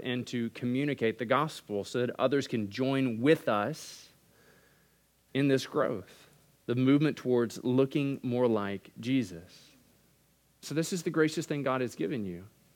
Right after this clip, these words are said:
It's kind of a, kind of an open and shut case. God has granted you all things pertaining to life and godliness. It's just like the shortest discipleship lesson ever given. "Hey, Matt, can you tell me what it looks like to look like,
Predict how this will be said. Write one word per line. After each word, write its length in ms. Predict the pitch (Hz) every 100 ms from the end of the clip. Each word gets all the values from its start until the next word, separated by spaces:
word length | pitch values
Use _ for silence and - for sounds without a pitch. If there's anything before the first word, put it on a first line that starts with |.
| _ _ _ _ -
It's 100 | -
kind 160 | 160
of 80 | 151
a, 260 | 139 135 143
kind 160 | 156
of 40 | 151
an 80 |
open 320 | 135 143 139 139
and 80 |
shut 240 | 120 143 101
case. 240 | 180 151
God 180 | - 135
has 120 | 123
granted 320 | 120 139 139
you 100 | 127
all 220 | 110 131 147
things 280 | 160 147
pertaining 380 | - 120 127 123
to 80 | 120
life 280 | 117 120 113
and 120 | 117
godliness. 640 | 123 135 98 90 95 - - _ _ -
It's 140 | -
just 140 | 127
like 120 | 127 117
the 80 |
shortest 440 | 117 - 143 131 -
discipleship 600 | 131 127 127 123 127 -
lesson 400 | 117 117 110 110
ever 220 | 120 117 117
given. 400 | 131 110 98 107 _ - -
"Hey, 60 | 185
Matt, 180 | 202
can 120 | 147 165
you 40 |
tell 160 | 156 180
me 120 | 185
what 120 | 180
it 60 | 147
looks 180 | 156
like 200 | 170 160
to 100 | 156
look 180 | 139 156
like, 240 | 151 120